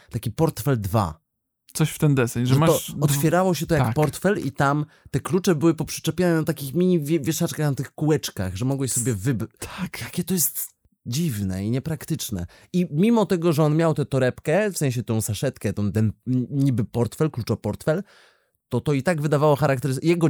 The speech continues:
Speaker 1: jego klucze były najbardziej charakterystyczne.
Speaker 2: No,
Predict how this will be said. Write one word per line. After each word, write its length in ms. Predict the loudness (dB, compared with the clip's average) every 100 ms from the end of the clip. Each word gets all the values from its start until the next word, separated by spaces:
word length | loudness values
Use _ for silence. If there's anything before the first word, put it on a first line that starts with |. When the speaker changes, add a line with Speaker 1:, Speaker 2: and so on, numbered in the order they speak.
| 0
Speaker 1:
jego 240 | 0 0 2
klucze 220 | 0 0
były 160 | 2 2
najbardziej 520 | 2 0 -2 -4 -8
charakterystyczne. 840 | -8 -8 -10 -10 -10 -10 -12 -14 -20 _ -20 -14 -12 -8 -4
Speaker 2:
No, 140 | -4